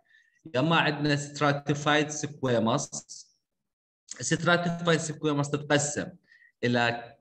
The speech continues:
كيراتينايز ونون كيراتينايز، يعني بيها كيراتين تشو.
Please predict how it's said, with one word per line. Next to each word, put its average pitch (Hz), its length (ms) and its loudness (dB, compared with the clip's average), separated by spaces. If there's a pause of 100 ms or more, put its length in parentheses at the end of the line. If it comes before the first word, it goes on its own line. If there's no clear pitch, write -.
كيراتينايز 175 800 2
ونون 143 260 -2
كيراتينايز، 98 880 -6
يعني 117 220 0
بيها 143 220 2
كيراتين 143 640 0
تشو. 139 320 -6